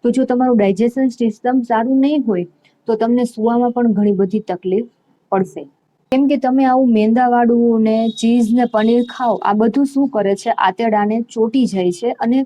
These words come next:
જે પચવાનું કાર્ય છે એ કરી શકતું નથી અને તમારી ડાયજેશન સિસ્ટમ ખરાબ થાય. એટલે શું થાય? તમને ઊંઘ આવવાની નથી. તો વાત, અ, ડાયજેશન ઇમ્પ્રૂવ કરવા માટે તમારે શું શું લેવું જોઈએ એ આ વીડિયોના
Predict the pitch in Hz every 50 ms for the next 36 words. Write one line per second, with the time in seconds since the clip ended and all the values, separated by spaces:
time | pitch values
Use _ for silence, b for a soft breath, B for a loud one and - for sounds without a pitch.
0 | - - - 277 285 277 - - 226 220 220 254 254 262 269 277 285 269 - 233
1 | 202 208 233 254 254 262 - - 294 262 233 233 240 - 233 226 262 233 - 247
2 | 240 240 - 269 262 254 262 254 240 - - 160 151 b b b b b b b
3 | b b b b - 233 247 254 247 254 247 247 254 254 226 214 202 202 180 208
4 | 214 214 254 262 240 - 240 233 - - 262 262 254 247 - 269 269 247 240 233
5 | _ - - 196 170 165 - 190 - 247 262 254 - 285 285 277 - 233 208 190
6 | 202 202 208 208 208 - 208 208 214 208 196 175 160 156 156 156 160 170 180 220
7 | 262 - _ _ - 190 196 202 202 202 202 175 151 151 - - _ b b b
8 | b b b b - 285 254 233 247 247 254 240 _ - 160 - 190 - - 196
9 | 196 196 196 202 254 262 - 294 277 - - 240 233 226 226 269 277 277 - 220
10 | 226 247 247 240 247 254 247 247 247 240 247 240 247 240 - 247 240 240 - 269
11 | 262 240 233 240 240 - 240 247 247 226 220 220 - 240 247 247 233 208 220 202
12 | 214 226 240 240 247